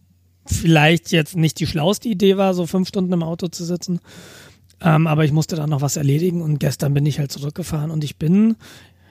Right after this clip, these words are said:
Samstag, Sonntag mit einer Schmerztablette ausgegangen und heute ist der erste Tag, wo ich keine Schmerztabletten mehr nehme und ich habe keine Schmerzen und ich freue mich gerade so, aber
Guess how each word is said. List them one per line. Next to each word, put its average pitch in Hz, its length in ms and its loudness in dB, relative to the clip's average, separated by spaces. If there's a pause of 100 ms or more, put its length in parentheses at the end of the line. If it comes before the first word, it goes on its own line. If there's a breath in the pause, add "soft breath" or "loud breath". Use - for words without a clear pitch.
(180 loud breath)
Samstag, 165 440 2
Sonntag 180 360 4
mit 160 120 4
einer 175 300 4
Schmerztablette 220 600 0
ausgegangen 180 520 0
und 156 160 2
heute 208 320 2
ist 220 220 -2
der 208 80 -2
erste 202 300 0
Tag, 196 240 0
wo 208 80 0
ich 190 100 0
keine 196 240 -2
Schmerztabletten 170 560 -4
mehr 151 100 0
nehme 151 260 -2
und 190 240 0
ich 185 140 -2
habe 190 220 -4
keine 185 240 -6
Schmerzen 196 440 -4
und 170 120 -2
ich 165 100 -4
freue 214 360 2
mich 180 200 4
gerade 156 300 -2
so, 170 260 2 (1120 loud breath)
aber 190 520 4